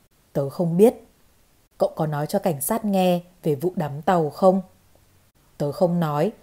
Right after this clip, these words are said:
tại chưa có gì chắc chắn. Với lại, lần này tớ muốn tự tìm hiểu xem sao. Thật ra, tớ cũng đã nói đại lý do gặp Nisato khi cảnh sát hỏi." "Thế à?"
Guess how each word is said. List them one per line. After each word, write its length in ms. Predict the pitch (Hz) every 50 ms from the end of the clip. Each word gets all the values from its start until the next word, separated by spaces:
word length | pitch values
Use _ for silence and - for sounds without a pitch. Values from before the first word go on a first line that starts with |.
| _ _ _ _ -
tại 140 | 196 - -
chưa 120 | - - 196
có 180 | - 160 143
gì 180 | 139 143 180 143
chắc 220 | - - 220 220 - -
chắn. 320 | - 190 156 143 156 190 208 - _ _ _ _ _ -
Với 180 | 160 160 147
lại, 200 | 165 190 190 170 - - - _ _ - -
lần 220 | 170 170 160 156
này 300 | 156 160 156 147 139 135 - -
tớ 100 | 156 147
muốn 180 | 147 143 151
tự 180 | 151 - 202 - -
tìm 180 | - 180 160 143
hiểu 180 | 160 160 139 135
xem 260 | - - 170 165 165
sao. 460 | - - 190 180 180 175 175 170 - - _ _ _ _ -
Thật 160 | - 175 - -
ra, 500 | - 185 180 180 180 175 170 170 - _ _ _
tớ 100 | - 170
cũng 200 | 156 - 175 180 -
đã 160 | 185 180 185
nói 240 | 175 160 151 147 147
đại 220 | 175 196 196 - - - _ _ -
lý 180 | 160 156 147
do 320 | 139 - 185 170 170 165 165
gặp 260 | 160 175 160 - 160
Nisato 600 | 160 175 175 170 160 170 170 170 165 - 180 180 175 170 170 -
khi 160 | - - 196
cảnh 220 | 180 - 175 147 120
sát 260 | - - 190 202 -
hỏi." 300 | - 202 196 180 160 135 - - _ _ _ _ _ _ _ _ _ _ _ _ _ _ _ _ -
"Thế 160 | - 160 147
à?" 360 | 160 180 196 196 170 143 135